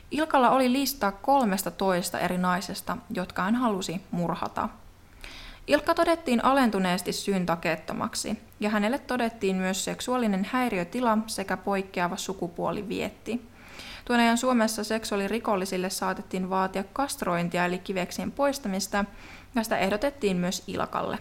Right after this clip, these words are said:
Tästä ei kuitenkaan ole tietoa, tehtiinkö näin. Ilkkaa kuvattiin emotionaalisesti heikkolahjaiseksi ja luonnevikaiseksi.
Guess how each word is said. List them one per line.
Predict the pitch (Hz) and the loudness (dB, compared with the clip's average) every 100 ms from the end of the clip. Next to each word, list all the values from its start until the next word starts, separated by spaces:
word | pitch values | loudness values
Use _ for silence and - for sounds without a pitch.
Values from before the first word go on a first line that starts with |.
| - - - - - - | -8 -20 -20 -20 -20 -2
Tästä | 233 233 220 | -2 2 2
ei | |
kuitenkaan | 220 247 226 208 202 | 2 2 2 2 2
ole | 226 254 - | 2 -2 -2
tietoa, | 285 247 202 190 196 - | 0 2 4 2 0 -4
tehtiinkö | 202 196 - 175 170 | -4 -4 -4 -4 -2
näin. | 170 170 175 220 - - - - - - | 0 -2 -2 -8 -12 -20 -20 -20 -20 -4
Ilkkaa | 214 214 208 | -2 4 4
kuvattiin | 208 202 202 196 180 | 8 6 6 0 4
emotionaalisesti | 220 233 220 185 175 175 170 180 - - | 6 6 6 2 4 4 2 -4 -6 -2
heikkolahjaiseksi | 214 208 208 175 175 196 180 185 185 - | 0 0 2 0 0 -2 -2 -4 -6 -4
ja | 180 | 0
luonnevikaiseksi. | 196 165 160 170 170 143 226 - - - | 2 2 0 -4 -4 -4 -4 -6 -6 -6